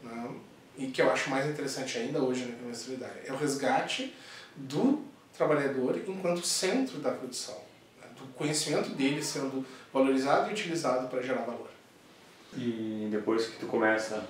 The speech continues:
Speaker 2: a trabalhar na prefeitura, com a economia solidária, com políticas públicas,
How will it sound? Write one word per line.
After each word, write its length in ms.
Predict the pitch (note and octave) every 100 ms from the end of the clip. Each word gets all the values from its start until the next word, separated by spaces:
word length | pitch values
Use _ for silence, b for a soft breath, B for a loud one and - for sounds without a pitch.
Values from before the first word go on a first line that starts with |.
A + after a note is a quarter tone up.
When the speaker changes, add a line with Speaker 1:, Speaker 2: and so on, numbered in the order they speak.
| A2+
Speaker 2:
a 40 |
trabalhar 800 | A2 A2 A2 G#2 G#2 G#2 - -
na 120 | G#2 G#2
prefeitura, 720 | - - G#2 G#2+ A2 C3 C3+ - - -
com 140 | A#2
a 40 | A2
economia 280 | A2 G#2+
solidária, 720 | G#2+ G#2+ G2+ G2+ G#2+ B2 B2+ B2+ - -
com 140 | - G#2
políticas 340 | G#2 G2 G#2+
públicas, 720 | - A2 A2 - A#2+ - -